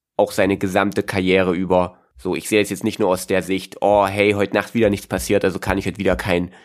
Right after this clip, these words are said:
Blockbuster-Trade-Video machen. Das ist nicht das, worum es geht. Das ist nicht der Kern dieser ganzen Sache. Das ist auch nicht der Grund, warum wir das machen.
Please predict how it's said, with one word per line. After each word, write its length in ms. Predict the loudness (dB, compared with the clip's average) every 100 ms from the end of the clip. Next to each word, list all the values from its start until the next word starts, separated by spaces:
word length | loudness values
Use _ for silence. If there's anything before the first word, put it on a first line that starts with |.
| -16 -16 -20 _ 0
Blockbuster-Trade-Video 1080 | 0 2 -2 0 -4 0 0 0 -2 0 2
machen. 340 | 0 -2 -6
Das 160 | -4 -4
ist 180 | -4 0
nicht 260 | 0 2
das, 340 | 0 0 -4 -14 _ _ _ _ -8
worum 280 | 0 2 0
es 140 | 0
geht. 200 | 2 2
Das 100 | 0
ist 120 | -6
nicht 160 | -4 -2
der 80 | -4
Kern 440 | -2 0 2 0
dieser 200 | 0 2
ganzen 240 | 2 0
Sache. 140 | -4 -2
Das 80 | -2
ist 40 |
auch 60 | -2
nicht 140 | -2
der 60 | -2
Grund, 260 | -2 4
warum 200 | 4 4
wir 60 | 2
das 160 | 0
machen. 340 | 0 0 -2